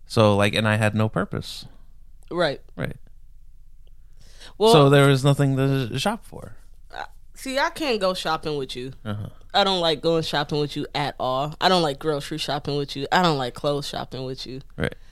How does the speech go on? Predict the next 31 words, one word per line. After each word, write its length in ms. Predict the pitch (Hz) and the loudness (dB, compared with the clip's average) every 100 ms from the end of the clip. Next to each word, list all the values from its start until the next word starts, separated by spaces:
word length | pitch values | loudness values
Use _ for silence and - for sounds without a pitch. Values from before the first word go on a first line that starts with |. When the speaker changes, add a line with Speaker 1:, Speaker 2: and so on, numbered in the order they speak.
| - - | -20 0
Speaker 2:
If 120 | 220 | 2
we're 220 | 220 302 254 | 4 4 4
doing 280 | 254 208 196 | 2 2 2
something 420 | 180 170 170 165 | 0 0 -2 -2
together, 840 | - 156 143 156 160 156 170 170 | 0 0 0 -2 0 2 2 2
as 200 | 135 147 | 0 -2
if, 160 | 139 117 | -6 -4
like, 260 | 139 131 | -4 -4
we're 140 | 143 151 | -4 -4
getting 400 | 143 147 139 131 | -4 -6 -6 -6
a 180 | 117 131 - - - | -8 -12 -18 -20 -14
couch 340 | 160 151 127 - | -4 -4 -4 -8
or 100 | 135 | -8
we're 120 | 135 | -8
getting 340 | 131 131 123 | -8 -10 -10
a 120 | 117 120 | -10 -10
blanket 440 | 147 117 - - | -10 -12 -12 -12
or 200 | 107 117 | -10 -10
something 380 | 131 175 156 147 | -8 -6 -6 -6
that's 300 | 139 147 - | -6 -6 -8
for 280 | - 151 101 | -4 -4 0
us 240 | 147 175 | -2 -2
together, 540 | - 147 135 151 175 175 - - | -8 -6 -6 -4 -6 -8 -16 -4
then 120 | 196 | 2
that's 200 | 170 165 | 4 2
fine. 460 | - 147 131 151 165 - - - - - | 0 -2 -4 -6 -8 -14 -20 -20 -18 -8
But, 120 | 147 | -4
like, 320 | 127 123 - | -2 -2 -4
if 160 | 160 160 | -4 -4
it's 140 | 156 | -6
clothes, 680 | - 269 254 254 247 247 - | -2 4 6 6 4 2 -4